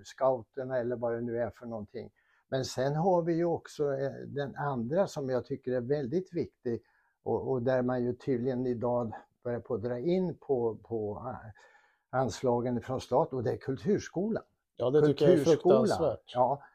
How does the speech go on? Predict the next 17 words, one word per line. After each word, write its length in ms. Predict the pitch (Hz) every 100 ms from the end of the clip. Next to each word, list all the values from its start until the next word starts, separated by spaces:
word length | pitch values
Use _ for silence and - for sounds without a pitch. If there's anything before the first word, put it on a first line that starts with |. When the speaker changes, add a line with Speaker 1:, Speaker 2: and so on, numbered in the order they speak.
| -
Speaker 1:
den 480 | 110 151 196 208
är, 640 | 208 165 151 147 139 - 117
som 240 | 113 151 135
jag 160 | 139
ser 220 | 131 185 135
det, 80 |
en 140 | 131 139
nyckel 540 | 160 - _ - 202
till 460 | 185 143 139 135 139 _ _ _
både 560 | 123 156 139 120 175
för, 480 | 208 - 196 170 151
eh, 120 | 156 160 143 - _ - 135
eh, 300 | 143 147 135
våra 520 | 139 139 139 139 135 - _ _
nysvenska 1000 | 139 156 131 - 147 170 190 - - 160
ungdomar 840 | 175 160 135 127 131 127 127 135
att 280 | 117 131 127